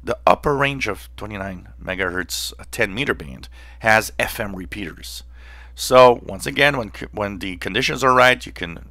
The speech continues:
uh, hear, uh, between twenty-nine six hundred and twenty-nine seven hundred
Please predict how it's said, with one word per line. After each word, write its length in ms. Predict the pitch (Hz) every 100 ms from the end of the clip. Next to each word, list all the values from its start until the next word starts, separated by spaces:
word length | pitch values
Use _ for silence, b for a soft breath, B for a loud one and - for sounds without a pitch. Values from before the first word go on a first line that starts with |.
| -
uh, 60 |
hear, 500 | 85 101 101 98 95 -
uh, 180 | 85 82
between 320 | - 92 85
twenty-nine 420 | - 98 90 90
six 260 | - 90 -
hundred 300 | 92 92 90 b b b -
and 100 | -
twenty-nine 380 | 113 101 98 90
seven 300 | 95 92 82
hundred 360 | 90 90 87